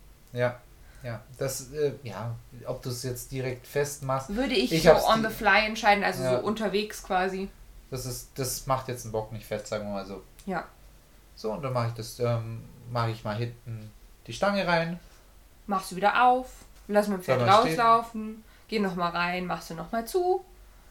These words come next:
Speaker 2: Und das wär dann wieder so ein Punkt, wenn ich jetzt hier viel Zeit habe, würde ich jetzt schon wieder abbrechen und, ähm,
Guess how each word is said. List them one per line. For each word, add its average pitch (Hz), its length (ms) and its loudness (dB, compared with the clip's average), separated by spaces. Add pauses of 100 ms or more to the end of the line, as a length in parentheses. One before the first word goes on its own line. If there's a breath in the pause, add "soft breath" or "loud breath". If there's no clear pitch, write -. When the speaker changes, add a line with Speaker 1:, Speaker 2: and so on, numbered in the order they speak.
(180 soft breath)
Speaker 2:
Und 226 320 -4
das 254 180 0
wär 240 140 8
dann 233 260 2
wieder 226 180 0
so 226 100 -4
ein 220 80 -2
Punkt, 226 260 -4
wenn 202 140 2
ich 202 120 -6
jetzt 190 220 -10
hier 185 160 -4
viel 175 260 -6
Zeit 302 380 0
habe, 202 340 -2
würde 220 200 -2
ich 226 140 -8
jetzt 202 200 -4
schon 208 180 -4
wieder 196 240 -2
abbrechen 208 540 -6
und, 190 220 -10 (160)
ähm, 180 280 -10